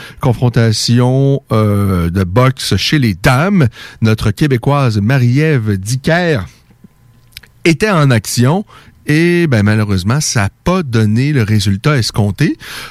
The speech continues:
Euh, mais on n'a pas le droit d'être surpris. On n'a pas le droit d'être surpris. Marie-Ève Dicker s'est fait dominer. Elle a perdu sans aucun doute chacun des rounds. En fait, il n'y a pas un round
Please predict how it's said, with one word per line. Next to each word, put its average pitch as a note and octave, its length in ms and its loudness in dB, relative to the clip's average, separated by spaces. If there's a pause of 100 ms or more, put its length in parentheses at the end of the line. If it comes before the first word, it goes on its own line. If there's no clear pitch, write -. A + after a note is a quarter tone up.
(240)
Euh, A#2 240 4
mais B2 720 2
on A#2 160 2
n'a B2 160 4 (480)
pas C3 160 2
le G#2+ 60 0
droit A2+ 240 2
d'être F#2+ 180 -4
surpris. G2 440 -6 (200)
On F#2+ 80 -2
n'a F#2 100 0
pas F2+ 120 -2
le E2+ 40 -4
droit G#2+ 140 2
d'être F#2 180 -4
surpris. - 400 -4 (600)
Marie-Ève F2 360 0
Dicker A2 500 -2
s'est - 160 -4
fait F#2+ 260 -2
dominer. A#2 880 2
Elle G2+ 180 0
a G#2 60 2
perdu G2+ 640 0
sans G2 520 0
aucun C3+ 340 0
doute B2 500 -2
chacun B2 320 0
des G#2+ 160 0
rounds. A#2 280 0
En A2 60 0
fait, C3+ 80 -2
il C#3+ 60 -2
n'y A2 60 2
a F#2+ 40 0
pas C3 220 0
un B2 160 0
round C#3 520 0